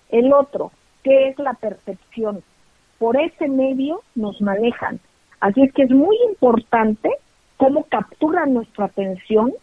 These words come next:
y cómo manejan y tratan de dominar nuestras emociones para tener una percepción ya previa y muy, eh, eh, estereotipada de lo que ellos pretenden.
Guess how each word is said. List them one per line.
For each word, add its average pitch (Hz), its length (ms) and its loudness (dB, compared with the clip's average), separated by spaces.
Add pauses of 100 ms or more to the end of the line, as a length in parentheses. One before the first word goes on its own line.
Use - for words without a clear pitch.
y 214 140 -2
cómo 269 320 4
manejan 240 880 2
y 220 140 -4
tratan 294 600 0
de 214 180 2
dominar 220 760 0 (400)
nuestras 269 720 2 (200)
emociones 220 840 0 (380)
para 220 220 2
tener 247 260 0
una 311 180 -2
percepción 226 640 -4
ya 247 120 2
previa 240 340 0
y 226 60 0
muy, 269 320 2 (180)
eh, 214 80 0
eh, 214 300 0
estereotipada 208 1080 -2
de 220 140 0
lo 208 140 0 (100)
que 202 200 2
ellos 240 440 0
pretenden. 156 580 -6